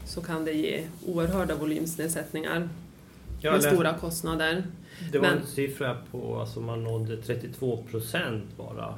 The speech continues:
Speaker 1: Mm.
Speaker 2: Alltså, eh, om det var riktigt illa jämfört
Speaker 1: Mm.
Speaker 2: med, eh, en, en, eh, oskadat hängnat, om man nådde hundra procent,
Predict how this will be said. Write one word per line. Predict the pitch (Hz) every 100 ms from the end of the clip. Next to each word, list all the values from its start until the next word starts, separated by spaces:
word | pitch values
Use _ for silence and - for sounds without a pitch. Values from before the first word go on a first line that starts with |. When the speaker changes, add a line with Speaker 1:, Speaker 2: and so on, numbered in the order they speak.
| 107
Speaker 1:
Mm. | 196 170 170
Speaker 2:
Alltså, | 110 113 117
eh, | 110 107 104 104 104 104 107 113 113 113 127 - 135
om | 117
det | 110
var | 107
riktigt | 110 - - - -
illa | 110 107 110 - - - -
jämfört | 117 196 170 113
Speaker 1:
Mm. | 110
Speaker 2:
med, | 107 104 101
eh, | 104 101 107 104
en, | 104
en, | 107 104 104 104
eh, | 107 - 113
oskadat | 113 120 107 107 -
hängnat, | 127 110 117 117 113 110
om |
man | 107
nådde | 104 107
hundra | 160 165 147
procent, | - 143 135